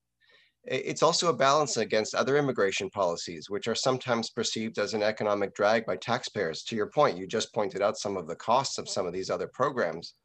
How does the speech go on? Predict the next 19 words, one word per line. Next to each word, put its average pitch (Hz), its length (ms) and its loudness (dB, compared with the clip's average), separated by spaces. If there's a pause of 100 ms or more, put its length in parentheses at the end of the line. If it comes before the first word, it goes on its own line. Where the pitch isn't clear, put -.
(580)
But, 117 240 4 (140)
you 127 140 4
know, 110 120 4
taking 135 280 2
it 117 100 4
a, 110 60 0 (120)
a 123 60 -6
step - 240 0
further, 139 580 -2 (460)
while 117 160 6
I 117 80 6
think 120 320 0
many 120 260 6
can 117 160 0
appreciate 104 680 -4
Canada's 104 520 0
altruistic 107 800 0
intentions 107 640 -2
in 92 180 -2